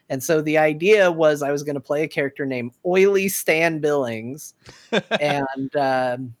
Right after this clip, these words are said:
Speaker 1: I was gonna be basically a bard, uh, slash rogue and support my party,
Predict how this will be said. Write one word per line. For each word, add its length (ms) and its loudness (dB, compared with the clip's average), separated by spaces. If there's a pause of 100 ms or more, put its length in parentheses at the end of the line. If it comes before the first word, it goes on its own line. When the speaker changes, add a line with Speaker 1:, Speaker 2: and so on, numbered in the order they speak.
(720)
Speaker 1:
I 100 -2
was 120 -2
gonna 180 -2
be 220 -4
basically 680 0
a 60 2
bard, 760 2 (360)
uh, 520 -4
slash 560 -2
rogue 640 0 (220)
and 200 -10
support 460 -6
my 140 -8
party, 640 -6